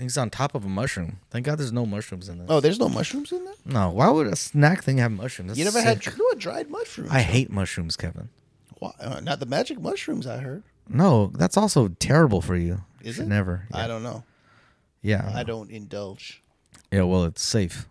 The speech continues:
Speaker 1: Well, actually, don't do it, Kevin.
Speaker 2: I'm not gonna do it.
Speaker 1: Good.
Speaker 2: No, I've heard the horror stories. Like, a buddy of mine, he put them, uh, or somebody in high school, I think.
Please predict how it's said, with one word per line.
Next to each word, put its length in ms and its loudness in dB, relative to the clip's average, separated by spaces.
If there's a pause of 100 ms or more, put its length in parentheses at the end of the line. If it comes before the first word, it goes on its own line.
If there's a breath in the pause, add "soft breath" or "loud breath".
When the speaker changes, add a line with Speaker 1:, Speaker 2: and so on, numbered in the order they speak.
Speaker 1:
Well, 300 2
actually, 280 2
don't 180 2
do 100 -4
it, 160 -10
Kevin. 340 -6
Speaker 2:
I'm 160 -10
not 140 -14
gonna 220 -18
do 80 -18
it. 180 -20
Speaker 1:
Good. 180 -6 (200 loud breath)
Speaker 2:
No, 160 6
I've 80 4
heard 180 2
the 80 -2
horror 240 2
stories. 400 -14
Like, 240 -6 (300)
a 40 -20
buddy 280 -4
of 80 -6
mine, 400 -12 (480)
he 160 -10
put 240 -6
them, 160 -12
uh, 420 -10
or 140 -8
somebody 380 -4
in 40 -8
high 260 -6
school, 360 -12
I 80 -14
think. 300 -20